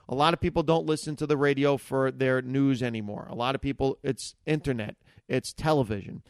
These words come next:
And one of the great visuals coming out of Ferguson is "Hands up, don't shoot."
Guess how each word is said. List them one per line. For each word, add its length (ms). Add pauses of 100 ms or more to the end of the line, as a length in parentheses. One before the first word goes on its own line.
(360)
And 220
one 180
of 120
the 160
great 420
visuals 480
coming 320
out 100
of 80
Ferguson 540
is 120
"Hands 300
up, 200
don't 200
shoot." 280